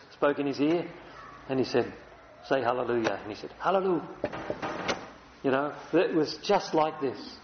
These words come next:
This man who was, uh, a young boy he was, who was, um, deaf and dumb, uh, started to speak because God had just healed him.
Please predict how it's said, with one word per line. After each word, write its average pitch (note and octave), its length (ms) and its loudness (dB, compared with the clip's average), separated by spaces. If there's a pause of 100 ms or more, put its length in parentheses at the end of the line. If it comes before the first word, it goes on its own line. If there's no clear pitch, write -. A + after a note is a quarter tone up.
(720)
This B2+ 180 -2
man C#3+ 400 2 (340)
who C3 100 2
was, A2+ 280 -2
uh, A#2+ 200 0
a E3 140 2
young D3+ 240 4
boy C#3+ 200 4
he A2+ 40 -4
was, A2+ 260 0 (360)
who C3+ 160 4
was, B2+ 260 2
um, B2 220 -2
deaf E3 240 2
and B2 100 -2
dumb, A2+ 320 -2 (560)
uh, B2 300 -2
started B2+ 380 2
to - 60 -10
speak C#3 300 6 (1120)
because A2 260 -2 (220)
God B2 180 2
had G#2+ 100 -2 (440)
just - 220 0
healed A#2+ 320 6
him. C#2+ 200 -6